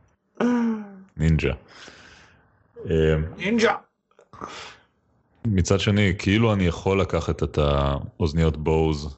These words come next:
Speaker 2: המבודדות רעשים למכון כושר, אבל כשמזיעים לתוכן, אז א', זה נהיה ממש ממש מגעיל, וב', הן לא באמת אטומות למים, אז אני ממש מפחד להרוס אותן. אז מה שהייתי צריך זה אוזניות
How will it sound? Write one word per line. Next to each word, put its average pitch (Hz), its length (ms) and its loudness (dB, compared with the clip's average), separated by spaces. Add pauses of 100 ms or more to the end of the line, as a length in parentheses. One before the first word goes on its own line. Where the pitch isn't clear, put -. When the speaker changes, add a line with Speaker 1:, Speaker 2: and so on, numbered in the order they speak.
(120)
Speaker 2:
המבודדות 73 560 0
רעשים 71 500 2
למכון 71 380 -2
כושר, - 340 2
אבל 69 320 0 (100)
כשמזיעים 82 800 2
לתוכן, 80 640 0
אז 71 240 -2
א', 85 200 0
זה 76 200 -4
נהיה 73 160 2
ממש 73 380 0
ממש - 160 -4 (100)
מגעיל, 80 480 0 (720)
וב', 76 200 0 (140)
הן 85 120 0
לא 87 320 2
באמת 80 260 0
אטומות 73 380 0
למים, - 340 0 (100)
אז - 100 -8
אני - 240 -4
ממש - 200 2
מפחד 76 360 0
להרוס 67 440 2
אותן. - 240 -4 (680)
אז 71 180 -2
מה 82 100 2
שהייתי 101 260 2
צריך 110 420 0
זה 82 80 -2
אוזניות 76 540 0